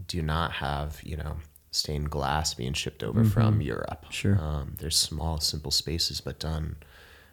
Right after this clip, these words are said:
Speaker 1: very, very beautifully. Um, and yeah, it's possible,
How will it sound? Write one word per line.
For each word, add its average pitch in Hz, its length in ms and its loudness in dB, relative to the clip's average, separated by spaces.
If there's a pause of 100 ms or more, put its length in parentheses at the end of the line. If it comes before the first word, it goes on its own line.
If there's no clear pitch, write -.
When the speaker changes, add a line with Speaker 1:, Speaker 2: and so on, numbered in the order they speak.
(100)
Speaker 1:
very, 82 260 2
very 73 260 0
beautifully. 71 680 -6 (220)
Um, - 460 -8 (260)
and 80 320 -2 (800)
yeah, 151 140 4
it's - 220 2
possible, - 600 -2